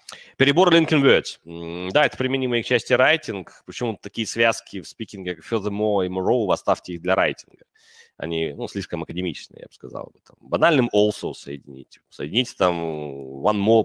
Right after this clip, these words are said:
point I should add. Или там as for this. Э, это будет как бы попроще. Но каждый раз начинать,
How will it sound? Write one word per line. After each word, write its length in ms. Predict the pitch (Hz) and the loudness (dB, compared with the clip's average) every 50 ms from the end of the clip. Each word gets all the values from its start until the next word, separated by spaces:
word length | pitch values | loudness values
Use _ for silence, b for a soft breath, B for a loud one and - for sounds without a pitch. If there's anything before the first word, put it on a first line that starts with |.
| - | 2
point 320 | - 95 101 104 107 98 - 95 | 0 2 4 4 4 2 2 0
I 60 | 90 | 0
should 240 | - - 92 82 - | 0 -2 -6 -4 -2
add. 300 | 73 73 73 85 87 - - B B B B B B B B B B _ | 0 0 0 0 -2 -4 -12 B B B B B B B B B B _
Или 240 | - 60 62 64 | -18 -16 -14 -14
там 180 | 62 - 69 71 | -12 -12 -10 -4
as 320 | - 95 104 107 - - | 0 0 2 2 0 -4
for 460 | - - - 98 87 87 85 80 76 - _ _ _ _ _ _ _ _ _ _ _ _ _ _ _ _ _ _ _ _ | -10 -10 -6 -2 2 4 4 2 2 0 _ _ _ _ _ _ _ _ _ _ _ _ _ _ _ _ _ _ _ _
this. 440 | 73 71 85 92 104 101 - - - b b b b b b b b b b - | -12 -4 -4 -4 -4 -4 -8 -14 -16 b b b b b b b b b b -12
Э, 1500 | 69 71 71 71 71 71 69 67 67 65 65 65 64 64 64 62 62 62 62 - - - - 62 60 62 65 65 67 67 64 | -10 -8 -8 -6 -6 -6 -8 -8 -8 -8 -8 -8 -8 -8 -8 -8 -8 -8 -10 -10 -12 -12 -12 -12 -12 -12 -12 -12 -12 -6 0
это 240 | - 120 - - 104 | 0 2 4 4 2
будет 280 | 87 92 95 87 80 - | 4 4 2 2 0 -2
как 140 | - 82 | -2 -2
бы 100 | 82 82 71 | -2 -2 0
попроще. 680 | - 80 - - 82 90 90 - - - - 78 78 | -2 -2 0 2 4 4 4 4 2 0 0 -2 -2
Но 380 | 80 101 110 107 104 98 95 90 | 2 4 4 6 6 6 4 4
каждый 340 | - - 123 113 107 110 110 | 4 4 4 4 6 6 6
раз 280 | 107 104 98 - - | 6 6 4 4 0
начинать, 600 | - 87 - - 95 92 90 85 82 - - - | -6 -6 -4 -4 -2 0 2 2 2 0 -4 -18